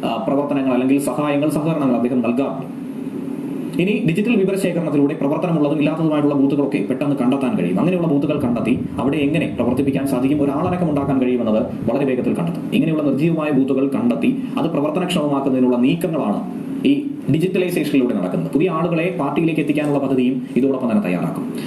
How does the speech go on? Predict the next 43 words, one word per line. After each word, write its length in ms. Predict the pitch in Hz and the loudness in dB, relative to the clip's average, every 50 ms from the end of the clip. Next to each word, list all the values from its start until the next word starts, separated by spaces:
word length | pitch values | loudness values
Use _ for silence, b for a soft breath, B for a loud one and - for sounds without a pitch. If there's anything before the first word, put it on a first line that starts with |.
| B B 92 | B B 0
എവിടെയാണോ 540 | 123 160 185 196 185 165 151 143 143 143 - - - - - - | 0 0 0 0 0 0 -2 -2 -2 -2 -4 -4 -6 -6 -4 -2
പ്രശ്നമായി 400 | - 139 - - 202 180 170 165 | -2 -2 0 0 0 0 0 2
നിൽക്കുന്നത് 320 | 156 139 113 - 123 110 110 | 2 2 2 2 2 0 0
ആ 180 | 107 - 120 | -2 -2 -2
പ്രശ്നത്തെ 340 | 139 - 151 - - 170 170 | -2 -2 -2 -2 0 0 0
പരിഹരിച്ച് 400 | 165 165 160 151 180 190 180 185 | 0 0 0 0 0 2 0 0
മുന്നോട്ട് 260 | 165 156 151 156 143 | 0 0 -2 0 0
നീങ്ങാനാണ് 340 | 139 143 139 135 123 131 127 | 2 2 2 2 0 0 2
ബി 80 | 127 123 | 2 2
ജെ 80 | 131 | 2
പി 80 | 131 127 | 2 2
ഇപ്പോൾ 180 | 120 117 110 - | 2 0 0 0
തയ്യാറായിരിക്കുന്നത്. 580 | 104 101 101 101 95 92 92 - - 85 85 - | 0 0 0 0 0 0 0 0 0 0 0 0
തങ്ങളുടെ 240 | 113 123 139 147 151 | 2 2 2 2 4
ബുദ്ധിമുട്ടുകൾ 380 | 147 143 180 185 185 185 180 | 2 2 2 2 2 2 0
എന്തൊക്കെയാണ്, 460 | 151 139 131 123 127 113 110 107 104 101 | 0 0 0 0 0 0 0 0 0 0
പരിമിതികൾ 360 | 120 135 147 156 156 147 139 | 0 0 2 2 2 2 2
എന്തൊക്കെയാണ്, 340 | 123 117 110 120 104 98 104 | 2 0 0 0 0 0 0
ഇതൊക്കെ 200 | 107 139 151 143 | 2 2 2 2
മനസ്സിലാക്കിയാണ് 580 | 131 139 139 - - 143 127 139 120 - 123 | 2 2 2 0 0 0 0 0 0 2 2
ബി 80 | 123 117 | 2 2
ജെ 120 | 107 123 | 2 2
പി 420 | - 131 151 - - - - - - | 2 2 2 2 0 -4 -6 -4 0
ഇനി 120 | - - 160 | 0 0 0
അടുത്ത 220 | 147 143 147 139 | 0 0 -2 -2
കരുക്കൾ 360 | 151 139 139 123 127 127 123 | -2 0 0 0 0 2 0
നീക്കുന്നത്. 380 | 104 98 92 - - - 170 170 | 0 0 0 0 0 0 0 0
പ്രധാനമന്ത്രിയുടെ 520 | 120 - - 165 180 180 180 180 175 165 | 0 0 0 0 2 2 2 2 0 0
പ്രസംഗത്തിൽ 680 | - 143 - - 151 143 135 131 131 139 - - - - | 0 -2 0 0 0 0 2 2 2 2 2 0 -2 0
ന്യൂനപക്ഷ 440 | - - 160 180 180 180 180 - 185 | 2 2 4 2 2 0 -2 -2 -2
ക്രിസ്ത്യൻ 380 | - - - - - 180 175 143 | -2 -2 -2 0 0 0 0 0
വിഭാഗങ്ങൾ 420 | 131 147 143 147 143 143 160 151 | 0 -2 -2 -2 0 0 0 0
കാര്യങ്ങൾ 320 | 151 147 156 170 165 165 - | -2 -2 0 0 2 2 2
തിരിച്ചറിയുന്നുണ്ടെന്നും 640 | 156 160 156 - 175 175 170 160 143 139 147 151 | 2 2 0 0 0 0 2 2 2 2 0 2
അത് 60 | 156 170 | 2 2
ബി 80 | 175 | 2
ജെ 120 | 180 180 190 | 2 2 0
പിക്ക് 160 | 185 175 175 | 0 0 0
ഗുണകരമായി 460 | 151 160 165 165 180 170 165 165 165 | 0 0 0 0 0 0 0 0 0
മാറിയിട്ടുണ്ടെന്നുമാണ് 580 | 151 143 147 151 147 147 143 135 135 131 127 123 | 0 0 2 2 4 4 4 2 2 2 2 2
അദ്ദേഹം 180 | 127 123 - | 2 0 2
എടുത്ത് 180 | - 135 131 - | 2 0 0 0
പറഞ്ഞിട്ടുള്ളത്. 420 | 104 98 95 95 87 82 - - | 0 0 0 0 0 0 -2 -4